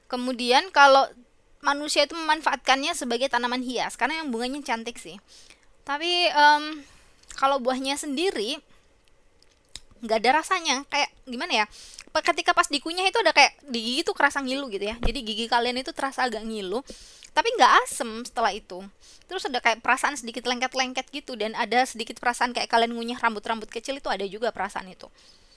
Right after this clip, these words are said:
Tapi selebihnya kayak ada aroma daun doang gitu ya. Jadi ada aroma, sedikit aroma herbal lah, aroma daun, udah hilang.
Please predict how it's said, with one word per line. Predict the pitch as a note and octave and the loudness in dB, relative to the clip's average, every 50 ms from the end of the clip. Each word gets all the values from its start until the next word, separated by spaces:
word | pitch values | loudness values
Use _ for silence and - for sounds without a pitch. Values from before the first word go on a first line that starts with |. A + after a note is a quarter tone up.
| _ _ _ - _ _ | _ _ _ -20 _ _
Tapi | _ - C#4 - G4 | _ -2 0 0 -2
selebihnya | - - D#4 D4+ B3 A3+ B3 B3+ D4+ F#4 | -2 0 0 0 0 -2 -6 -6 -6 -2
kayak | - D#4 C4+ - B3+ A3 | 4 4 4 4 4 4
ada | A3 G3 | 2 2
aroma | A3 A#3+ A#3+ A#3+ A#3+ | 2 0 0 -2 0
daun | G#3 G3+ G3+ G#3+ A3 G#3 | 0 -2 -2 -2 -4 -4
doang | G#3+ C4+ D4 B3+ B3+ A#3 | -4 -4 -4 -4 -6 -8
gitu | G#3 - - E3+ | -12 -12 -10 -12
ya. | F3+ A3+ - - | -12 -12 -12 -10
Jadi | A3 G#3 C#4 A#3+ | -8 -4 -2 -4
ada | C4+ A3 A3+ - | -4 -4 -4 -6
aroma, | G#3+ G#3+ A3 A3 A3 | -6 -6 -6 -6 -6
sedikit | A#3 - G#3+ A3 G#3 A3+ - - | -8 -8 -12 -6 -6 -6 -6 -6
aroma | A#3 A3 G#3+ G#3 G#3 G#3 A3 A3 - - - - _ _ - - - - - - - - - - - | -8 -8 -6 -4 -2 -2 -2 -2 -6 -16 -20 -20 _ _ -20 -20 -20 -20 -20 -20 -20 -20 -18 -8 -2
herbal | C4 B3 A3 G#3 A3+ C#4+ C#4+ A#3+ | -2 -2 0 2 4 6 6 6
lah, | G#3+ A3 A3+ A3 | 4 2 -2 -4
aroma | A#3 A3 A3+ A3 | -2 -4 -4 -4
daun, | F#3+ F#3+ F#3+ G3+ B3+ D#4+ G4+ A4+ _ _ _ _ | -2 -2 -2 -4 -6 -8 -10 -14 _ _ _ _
udah | - E4 B3+ G3+ F3+ F3+ - - | -2 0 2 2 2 0 -6 -12
hilang. | - A#3+ A3+ G#3 F#3+ F#3 F#3 | -6 -4 -4 -4 -4 -6 -10